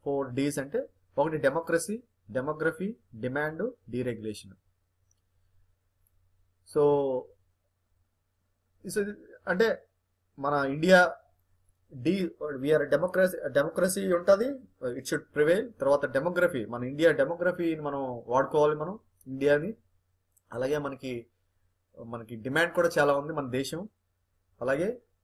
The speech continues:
మనం డీరెగ్యులేషన్ అన్నారు చూడండి, ఎంత మంచి మాట ఇది. డీరెగ్యులేషన్ అంటే మనం లిబరలైజేషన్, ప్రైవేటైజేషన్, గ్లోబలైజేషన్‌లో మనం ఎక్కువగా మాట్లాడుకున్నాం. అంటే రెగ్యులేషన్ లేకుంటే డీరెగ్యులేషన్, అంటే ప్రభుత్వ మినిమం గవర్నమెంట్ అంటే అదే డీరెగ్యులేట్ చేయడం అనమాట. అంటే అన్నిటిలోని, ఆ, కంట్రోల్స్‌ని తగ్గించుకోవడం అనమాట.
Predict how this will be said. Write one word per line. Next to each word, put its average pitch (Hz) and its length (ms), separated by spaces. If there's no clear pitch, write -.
మనం 135 380
డీరెగ్యులేషన్ 175 560
అన్నారు 131 300
చూడండి, 113 300
ఎంత 135 180
మంచి 143 600
మాట 127 240
ఇది. 101 200
డీరెగ్యులేషన్ 170 440
అంటే 214 360
మనం 135 340
లిబరలైజేషన్, 190 460
ప్రైవేటైజేషన్, 180 420
గ్లోబలైజేషన్‌లో 160 540
మనం 185 100
ఎక్కువగా 165 240
మాట్లాడుకున్నాం. 139 480
అంటే 156 140
రెగ్యులేషన్ 165 540
లేకుంటే 147 340
డీరెగ్యులేషన్, 151 580
అంటే 202 320
ప్రభుత్వ 170 580
మినిమం 185 560
గవర్నమెంట్ 165 380
అంటే 156 140
అదే 131 200
డీరెగ్యులేట్ 160 600
చేయడం 135 160
అనమాట. 113 240
అంటే 135 180
అన్నిటిలోని, 165 680
ఆ, 131 160
కంట్రోల్స్‌ని 165 600
తగ్గించుకోవడం 147 560
అనమాట. 104 240